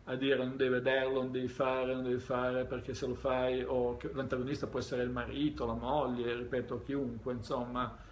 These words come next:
però una persona reale, fisicamente reale, che esiste, non un'invenzione della nostra mente. Se noi vogliamo stare al gioco, diciamo, e quindi in qualche modo risolvere la, la situazione a nostro vantaggio, dobbiamo anche qua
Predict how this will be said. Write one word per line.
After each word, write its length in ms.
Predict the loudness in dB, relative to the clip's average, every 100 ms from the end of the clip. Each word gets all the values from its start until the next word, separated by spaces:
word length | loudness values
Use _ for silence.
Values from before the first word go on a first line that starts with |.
| -4
però 340 | 4 6 8 6
una 160 | 2
persona 480 | 2 0 2 0 0
reale, 460 | 2 4 6 4 0
fisicamente 720 | -6 -8 -4 -4 -4 -2 0
reale, 360 | 2 2 2 -2
che 120 | -4
esiste, 480 | -2 0 -2 -2 -2
non 220 | -2 0
un'invenzione 800 | -2 -4 -4 0 0 0 0 0
della 160 | 2 0
nostra 300 | -2 -4 -4
mente. 800 | -4 -6 -8 -6 -8 -10 -16 -14 -14 -4
Se 160 | 4 6
noi 140 | 8
vogliamo 760 | 8 8 8 8 4 2 0 0
stare 340 | 4 6 6
al 100 | 4
gioco, 480 | 8 8 8 2 -2
diciamo, 480 | -2 0 2 2 0
e 60 |
quindi 760 | 2 4 4 2 2 0 0 -2
in 80 |
qualche 300 | 0 0 0
modo 580 | 2 4 4 4 4 4
risolvere 480 | 2 4 4 4 4
la, 100 | 2 0
la 120 | -6
situazione 420 | -4 -4 0 0 0
a 40 |
nostro 240 | -2 0
vantaggio, 800 | 2 2 2 2 2 0 0 -2 -14 -18 -4
dobbiamo 440 | 2 8 8 8 4
anche 240 | 0 0
qua 440 | 4 6 6 4